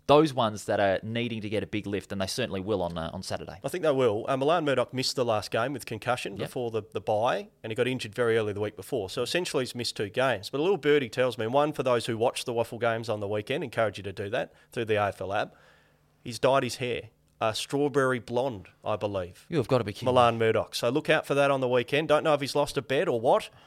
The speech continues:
Speaker 2: but he's, he's dyed his hair a,
Speaker 1: Oh,
Speaker 2: a,
Speaker 1: no.
Speaker 2: a darker blonde.
Speaker 1: Oh, my God. He's gone the Mark Jackson
Speaker 2: Number
Speaker 1: route.
Speaker 2: one,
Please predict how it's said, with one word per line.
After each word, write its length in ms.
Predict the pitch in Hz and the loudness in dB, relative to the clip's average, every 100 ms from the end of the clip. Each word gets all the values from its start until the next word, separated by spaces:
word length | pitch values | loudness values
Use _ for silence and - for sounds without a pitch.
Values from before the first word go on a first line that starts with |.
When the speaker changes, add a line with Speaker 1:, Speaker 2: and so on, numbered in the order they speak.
| _ _ _ _ | _ _ _ _
Speaker 2:
but 140 | 123 120 | 0 0
he's, 280 | 113 - - | 0 -6 -6
he's 160 | 131 107 | -8 0
dyed 300 | 131 131 127 | 4 4 2
his 140 | 113 | -2
hair 280 | 120 113 90 - - | 0 0 -2 -10 -6
a, 60 | 101 | -2
Speaker 1:
Oh, 140 | 95 85 | 0 0
Speaker 2:
a, 100 | - | -2
Speaker 1:
no. 380 | 87 82 80 80 | -4 -12 -12 -12
Speaker 2:
a 60 | 104 | -8
darker 420 | - 127 127 123 | 0 0 0 -2
blonde. 440 | 104 107 104 - - | -4 -4 -4 -6 -14
Speaker 1:
Oh, 180 | 87 85 | -12 -10
my 260 | 82 82 80 | -10 -12 -8
God. 120 | 90 | -2
He's 140 | 90 90 | -2 0
gone 160 | 107 | 0
the 60 | 98 | 0
Mark 260 | 92 92 - | -2 -4 -6
Jackson 280 | 104 - | -8 -2
Speaker 2:
Number 200 | 127 160 | 0 4
Speaker 1:
route. 80 | 156 | 4
Speaker 2:
one, 380 | 135 139 175 208 | 6 4 2 -6